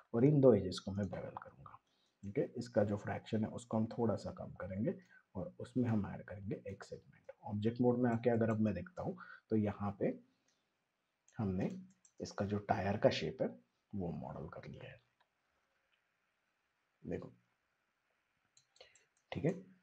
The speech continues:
So, उसके बाद अब मुझे इसमें कुछ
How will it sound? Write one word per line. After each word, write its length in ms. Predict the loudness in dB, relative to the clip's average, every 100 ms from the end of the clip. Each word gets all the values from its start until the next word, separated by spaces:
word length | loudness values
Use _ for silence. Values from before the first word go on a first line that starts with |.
| -10
So, 220 | -2 -2 -4 -14 -20 _ _ _ _ _ _ _ _ _ _ _ _ _ _ _ _ _ _ _ _ _ _ _ _ -20 _ -10
उसके 260 | -4 4 4
बाद 320 | 6 2 -2 -8 -2
अब 120 | 0
मुझे 360 | 0 0 -2 -2 -16 _ -10
इसमें 320 | -4 -2 0 2
कुछ 260 | 0 0